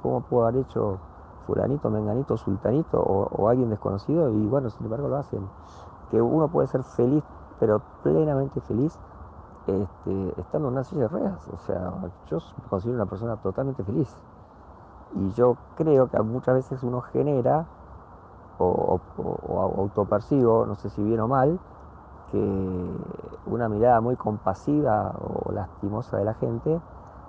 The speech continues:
Y a mí la verdad que yo siento lástima por muchas personas que por ahí caminan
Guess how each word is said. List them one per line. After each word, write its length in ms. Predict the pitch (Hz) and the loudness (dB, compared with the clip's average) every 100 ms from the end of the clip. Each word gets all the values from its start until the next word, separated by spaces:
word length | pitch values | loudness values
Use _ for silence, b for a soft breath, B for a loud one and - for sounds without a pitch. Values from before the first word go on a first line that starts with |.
| - | -8
Y 420 | 202 120 113 110 | -2 0 2 4
a 100 | 107 | 4
mí 160 | 123 185 | 4 4
la 100 | 113 | 6
verdad 240 | 98 135 | 6 4
que 80 | 135 | 4
yo 140 | 98 107 | 2 0
siento 240 | 110 101 | 0 2
lástima 320 | 101 117 101 | 2 2 0
por 160 | 90 - | 0 -2
muchas 220 | 110 - | -2 -4
personas 300 | - - 113 | -6 -4 -4
que 100 | - | -4
por 560 | 87 - - - - - | -8 -10 -18 -18 -4 -2
ahí 60 | |
caminan 580 | - - 95 120 117 98 | -2 -4 -2 0 2 0